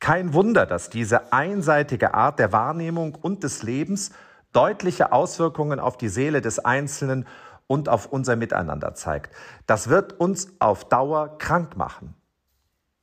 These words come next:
Ich glaube an den einen Gott, den Vater, den Allmächtigen, den Schöpfer des Himmels und der Erde,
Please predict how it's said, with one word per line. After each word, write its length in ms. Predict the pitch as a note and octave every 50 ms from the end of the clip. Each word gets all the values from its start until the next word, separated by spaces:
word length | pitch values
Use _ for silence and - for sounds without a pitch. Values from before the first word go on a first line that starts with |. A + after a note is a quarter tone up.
| _ _ _ _ _ _ _ _ _ _ _ _ _ _ _ _ _ _ _ _ _ _ _ _ _ _ _ _ _ _ _
Ich 220 | - B2 - - -
glaube 340 | C#3 C3+ F3 G#3+ G#3 F3+ -
an 140 | D3+ D3
den 240 | C#3 C3 B2 - -
einen 320 | B2 C#3 D#3+ F3+ F3+ E3+ D#3
Gott, 360 | - - - - - - -
den 180 | G2 F#2 F2+
Vater, 440 | F2+ - C3 C#3 D#3 E3 - E3 D#3
den 220 | D3 D#3 D3 C#3+ -
Allmächtigen, 680 | C#3+ C#3+ D3+ E3 - - - - F2 - F2+ E2+ F2
den 200 | - C3+ C#3+ D3+
Schöpfer 440 | - - G3 G3+ G3+ - - - E2+
des 220 | E2 F2+ F2+ -
Himmels 400 | - D#3+ E3+ E3+ E3+ E3+ E3 -
und 280 | - - D#3 D#3+ E3 -
der 160 | D#3 C#3+ C#3+
Erde, 400 | D3 D#3 D#3+ C#3 G#2 E2 - -